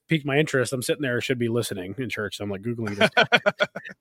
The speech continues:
Speaker 1: "Does Locks of Love take beard hair?" <laughs> And then it was like, "Yes." And I'm like, "Oh, holy crap." There's
Speaker 2: What do
Speaker 1: obviously
Speaker 2: they
Speaker 1: some
Speaker 2: use with it?
Speaker 1: So they,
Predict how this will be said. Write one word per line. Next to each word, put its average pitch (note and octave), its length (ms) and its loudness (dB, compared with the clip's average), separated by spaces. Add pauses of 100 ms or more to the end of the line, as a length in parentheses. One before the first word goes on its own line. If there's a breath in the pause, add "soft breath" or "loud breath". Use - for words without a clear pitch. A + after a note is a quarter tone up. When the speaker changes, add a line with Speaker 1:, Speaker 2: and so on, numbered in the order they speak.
(120)
Speaker 1:
"Does C3+ 300 10
Locks C3+ 340 6
of C3 140 4
Love A2 340 -2
take G#2 260 0
beard A#2 240 -4
hair?" - 320 -4
<laughs> - 480 -6
And A3+ 180 10
then A#3+ 120 12
it G3+ 60 12
was G3+ 160 10
like, A#2+ 240 2
"Yes." G#3+ 420 6
And E3+ 80 2
I'm F3 60 0
like, F#3+ 160 2
"Oh, G3+ 120 4
holy G4+ 180 8
crap." A#4+ 220 4 (760 loud breath)
There's F3+ 240 6
Speaker 2:
What F3+ 160 8
do F3+ 80 8
Speaker 1:
obviously - 0 -
Speaker 2:
they F#3 100 6
Speaker 1:
some F#3 100 2
Speaker 2:
use G#3+ 220 2
with C3+ 200 2
it? G#2+ 180 -2 (840 loud breath)
Speaker 1:
So G#3+ 760 8 (160)
they, F3+ 840 4